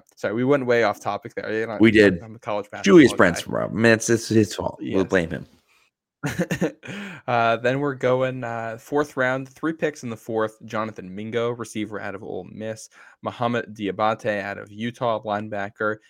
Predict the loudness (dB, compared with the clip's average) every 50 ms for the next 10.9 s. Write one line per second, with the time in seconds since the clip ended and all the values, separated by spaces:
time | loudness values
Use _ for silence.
0 | _ _ _ -8 -6 -6 -6 -6 -8 -10 -10 -8 -8 -10 -10 -10 -10 -8 -6 -6
1 | -6 -8 -10 -12 -14 _ _ _ _ _ _ _ -6 -4 -2 -2 -2 -2 -4 -4
2 | -6 -6 -4 -6 -6 -6 -8 -6 -6 -4 -4 -2 -2 -4 -4 -6 -8 -8 -6 -4
3 | -4 -2 0 0 0 0 0 -2 -4 -4 -2 -2 -2 -2 -2 -2 -2 -2 -6 -10
4 | -14 _ _ _ _ _ _ _ -18 -10 -4 -4 -4 -4 -4 -4 -2 0 0 0
5 | -2 -4 -8 -10 -10 -14 -20 -20 -20 -20 -16 -8 -4 -2 -2 -2 0 0 -2 -2
6 | -2 -6 -16 -18 -18 -18 -20 -18 -16 -16 -16 -18 _ -20 _ _ -14 -8 -4 0
7 | 0 0 0 -2 -6 _ _ _ _ 0 2 2 2 2 0 -2 -2 -2 -2 -4
8 | -4 -4 -4 -4 0 2 4 4 4 2 0 -4 -6 -6 -6 -4 -4 -4 -4 -4
9 | -4 -2 0 0 0 0 -4 -2 -2 -2 -2 -2 -4 _ -12 -10 -10 -6 -4 -4
10 | -4 -4 -4 -6 -8 -6 -6 -6 -4 -4 -4 -4 -2 0 0 -2 -2 -4